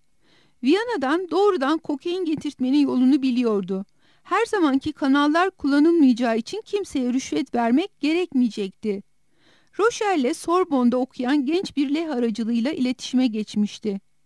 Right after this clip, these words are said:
Rochelle projeye altı bin frank yatırırsa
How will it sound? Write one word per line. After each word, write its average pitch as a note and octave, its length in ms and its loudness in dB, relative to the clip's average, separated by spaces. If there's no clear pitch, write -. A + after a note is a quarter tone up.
Rochelle G4+ 420 -2
projeye E4+ 460 0
altı D4 400 2
bin D4 140 4
frank C4+ 380 0
yatırırsa D#4 640 -2